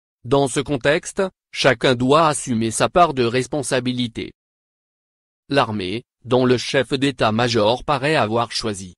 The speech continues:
non sans une certaine ambiguïté, le parti du peuple, est la seule à pouvoir garantir matériellement la stabilité et la sécurité nécessaires au déploiement d'un processus de transition auquel elle n'a pas vocation à participer.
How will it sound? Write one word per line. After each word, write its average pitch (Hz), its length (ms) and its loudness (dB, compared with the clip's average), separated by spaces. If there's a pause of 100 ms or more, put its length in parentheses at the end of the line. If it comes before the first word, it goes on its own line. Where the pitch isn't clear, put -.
(180)
non 143 320 4
sans 147 240 0
une 135 260 2
certaine 123 520 -2
ambiguïté, 123 880 -2 (160)
le 131 220 0
parti 131 380 -4
du 117 140 -6
peuple, 117 460 -6 (240)
est 127 100 4
la 127 140 4
seule 160 320 2
à 131 60 2
pouvoir 135 420 0
garantir 117 580 -2
matériellement 113 800 0
la 123 140 4
stabilité 139 760 0
et 160 120 4
la 117 140 2
sécurité 123 640 -2
nécessaires 120 680 -2
au 135 140 0
déploiement 135 540 2
d'un 147 160 0
processus 127 720 -4
de 107 140 -2
transition 107 600 -4
auquel 123 400 0
elle 110 120 0
n'a 120 140 0
pas 123 160 2
vocation 117 600 -2
à 123 80 2
participer. 107 720 -6